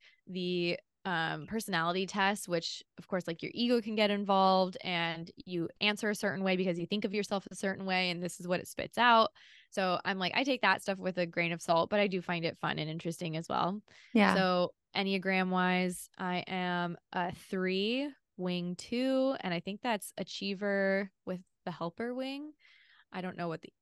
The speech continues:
Speaker 1: other ones are at all. I haven't really studied Enneagram as much.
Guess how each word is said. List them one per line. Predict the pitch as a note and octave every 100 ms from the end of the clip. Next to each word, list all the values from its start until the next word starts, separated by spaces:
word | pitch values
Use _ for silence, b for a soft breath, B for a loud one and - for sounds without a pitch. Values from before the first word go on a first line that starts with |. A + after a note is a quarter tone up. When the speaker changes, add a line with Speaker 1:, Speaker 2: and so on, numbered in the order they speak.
| _ _
Speaker 1:
other | F#3 E3+ F3
ones | E3 -
are | A3 A3 A3 -
at | E3+
all. | F3+ F#3+
I | F#3
haven't | E3+ E3+ -
really | E3+ E3+
studied | D#3 F3+ -
Enneagram | F3 F3+ F3 F3+ F3
as | F3+
much. | F3 F3 E3+ -